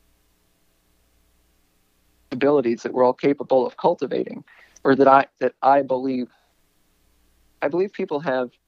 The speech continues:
inherent abilities that either are not supported or they're just not living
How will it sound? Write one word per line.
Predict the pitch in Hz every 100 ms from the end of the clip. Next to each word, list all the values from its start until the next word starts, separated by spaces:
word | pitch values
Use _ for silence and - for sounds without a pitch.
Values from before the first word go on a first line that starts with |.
| _ _ _ _ _ _ _ -
inherent | 165 170 156 147 -
abilities | 127 131 123 117 120 - _ _
that | 135 135
either | 127 120 123 123 - _ _ _ _ _ _ -
are | 151
not | 180 160
supported | - 147 - 127 123 123 - -
or | 139 127 120 120
they're | 131 131
just | 123 -
not | 135
living | 135 127 131 123